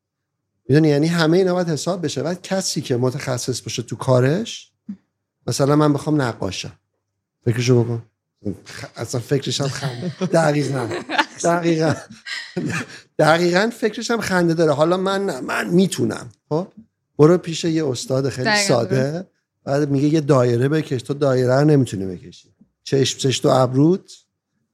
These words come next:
Speaker 1: اینطوری می‌شه. تو چه جوری می‌خوای بشی؟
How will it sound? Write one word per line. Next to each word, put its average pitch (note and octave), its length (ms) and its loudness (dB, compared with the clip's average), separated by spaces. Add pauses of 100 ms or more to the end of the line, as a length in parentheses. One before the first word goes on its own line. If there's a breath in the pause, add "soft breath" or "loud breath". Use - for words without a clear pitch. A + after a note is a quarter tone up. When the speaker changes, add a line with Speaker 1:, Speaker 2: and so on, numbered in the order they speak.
(180)
Speaker 1:
اینطوری C#3+ 440 4
می‌شه. D#3 640 0
تو D#3 140 -8
چه D#3+ 140 -2
جوری C#3+ 200 0
می‌خوای C#3 300 0
بشی؟ F#3+ 400 -2